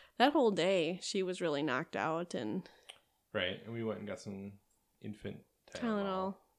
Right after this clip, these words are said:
Speaker 2: Whatever.
Speaker 1: Yeah, whatever the doctor recommended. And, and I did give that to her. Just,
Speaker 2: Mm-hmm.
Speaker 1: you know.
Speaker 2: She slept a lot. So.
Speaker 1: Yeah. Yep. But then it was funny because then for, like, four days after that, she, her sleep schedule was all messed up.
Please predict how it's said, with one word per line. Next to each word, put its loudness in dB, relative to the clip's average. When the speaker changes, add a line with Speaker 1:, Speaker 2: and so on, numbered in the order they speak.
Speaker 2:
Whatever. -16
Speaker 1:
Yeah, 2
whatever 2
the 4
doctor 2
recommended. 2
And, 2
and 2
I 4
did 2
give 0
that 0
to 0
her. 2
Just, -6
Speaker 2:
Mm-hmm. -8
Speaker 1:
you -2
know. -4
Speaker 2:
She -10
slept -6
a 0
lot. -8
So. -4
Speaker 1:
Yeah. -2
Yep. -6
But 4
then 12
it 2
was 2
funny 2
because 2
then -2
for, -4
like, 0
four 2
days 2
after 2
that, 2
she, 2
her -2
sleep 2
schedule -2
was -6
all -2
messed -2
up. -2